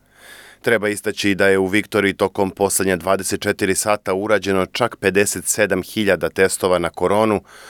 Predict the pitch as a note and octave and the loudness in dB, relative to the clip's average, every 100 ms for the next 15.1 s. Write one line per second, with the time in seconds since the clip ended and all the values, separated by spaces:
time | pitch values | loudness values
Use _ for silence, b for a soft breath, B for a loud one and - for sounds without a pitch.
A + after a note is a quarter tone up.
0 | B - C#3+ - F#2 F2 - E2 F#2 F#2+ | B -4 -2 0 0 0 -6 -4 0 0
1 | E2+ E2+ E2+ - F#2+ F2 E2+ F#2 E2+ D#2+ | 0 -2 -2 0 0 0 -4 -2 0 -2
2 | - _ _ B B B B _ A2+ G2+ | -6 _ _ B B B B _ -2 0
3 | G2+ G2+ G2 - G#2+ G#2+ - F#2 - F#2+ | 0 0 -2 0 0 0 0 -2 0 0
4 | F2+ - G2 G2+ G2+ F2+ G2 F#2 F#2+ F#2 | 0 0 0 0 -2 -2 2 2 2 0
5 | G#2 F#2+ F2+ - G#2+ G#2 - F2+ D#2+ - | 0 0 -2 0 0 0 0 -2 -2 0
6 | G#2+ G#2 G#2 F#2 B B B - B2 A2+ | 0 0 -2 -4 B B B -2 -2 -2
7 | F#2+ G#2 - F#2+ G#2 G#2 G#2 F#2+ - F#2+ | -2 -2 -2 0 0 2 2 2 0 -4
8 | - G#2+ - G#2 - G2+ G#2 G2 F2+ - | -2 -4 -4 -6 -2 -2 -2 -4 -4 -6
9 | F#2 - G2+ - G2+ F2+ - F#2+ F#2 F2+ | -6 -2 -2 2 2 2 2 0 2 -2
10 | - A2 G#2 F#2 F2 F#2 D#2+ G2+ G2 G2 | -2 -2 0 -2 -2 -4 -2 -2 -2 0
11 | F#2+ G2 G2 G#2+ F#2+ F#2 G2 F#2 - G#2 | 2 2 0 0 0 0 -4 -6 -2 -4
12 | - G#2 - F2 E2+ F#2 - F#2+ F#2 F#2 | -2 -4 -2 -2 -2 -6 -2 0 0 0
13 | F#2 F#2+ F2 F2+ F2+ F2 E2+ - F#2 F2+ | 0 0 0 -2 0 0 -2 0 0 0
14 | F#2 F2+ D#2+ F#2 F#2 F2+ F2+ F#2 F#2 F2 | -2 -4 -2 0 0 0 -2 0 0 -2